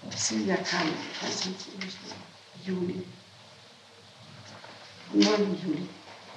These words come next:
Neunten Juli. Am zehnten Juli sind wir nach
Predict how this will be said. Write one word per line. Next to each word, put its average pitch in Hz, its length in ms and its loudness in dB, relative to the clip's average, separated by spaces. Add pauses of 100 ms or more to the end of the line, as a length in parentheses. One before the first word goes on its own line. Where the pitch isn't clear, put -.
(420)
Neunten 226 340 6
Juli. 147 280 -2 (1800)
Am 214 160 4
zehnten 240 340 10
Juli 202 260 4
sind 190 220 2
wir 175 140 10
nach 156 180 8